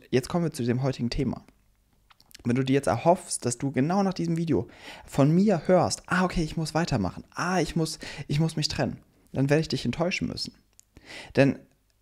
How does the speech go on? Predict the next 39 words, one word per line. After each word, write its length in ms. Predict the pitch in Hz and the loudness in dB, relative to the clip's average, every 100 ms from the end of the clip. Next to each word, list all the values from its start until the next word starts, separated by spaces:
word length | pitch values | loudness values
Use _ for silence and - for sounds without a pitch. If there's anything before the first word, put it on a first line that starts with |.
| _ - | _ -2
was 140 | 135 | 0
für 120 | - | 0
dich 240 | 131 170 - | 2 2 2
das 220 | 180 - | -2 -2
Richtige 300 | 165 - 85 | -4 -2 -2
ist, 100 | 104 | -2
was 140 | 127 | -2
für 100 | 131 | -2
dich 240 | 120 185 - | 0 0 0
der 100 | 170 | 2
nächste 280 | 135 131 120 | 2 0 -2
Schritt 240 | - 165 | -2 -4
ist, 120 | 135 | -2
weiß 180 | 123 139 | -2 -2
nur 140 | - | -4
ein 300 | - 170 180 | -2 -2 0
einziger 400 | 90 151 160 147 | 0 -2 0 0
Mensch 480 | 147 139 104 - - - | 2 0 -2 -4 -8 -8
auf 100 | 135 | -6
diesem 200 | 143 143 | -4 -2
ganzen 280 | 135 175 | -2 -2
Planeten, 420 | - 135 147 147 107 | -2 0 2 0 -2
in 80 | |
diesem 160 | 117 123 | -2 0
ganzen 300 | 123 170 170 | 0 -2 -2
Universum, 480 | 139 120 131 151 104 | -2 0 0 0 -2
und 40 | |
das 120 | 117 | -4
bist 200 | - 139 135 | -6 -6 -2
du. 260 | 151 - - _ _ _ _ _ _ _ _ | -2 -4 -12 _ _ _ _ _ _ _ _
Das 160 | - - | -4 -4
bist 220 | 180 - | -2 0
du. 200 | 185 - - _ _ _ _ _ - _ - - - | 0 -2 -12 _ _ _ _ _ -20 _ -20 -8 -2
Das 180 | 165 | 0
ist 100 | - | 2
eine 200 | - 117 | 2 2
Form 440 | 117 - 156 165 165 | 0 -2 2 2 2
des 140 | 139 | 0
Erwachsenseins. 1000 | 107 127 165 - 143 120 - - - | -2 -2 -4 -2 -2 -2 -6 -12 -14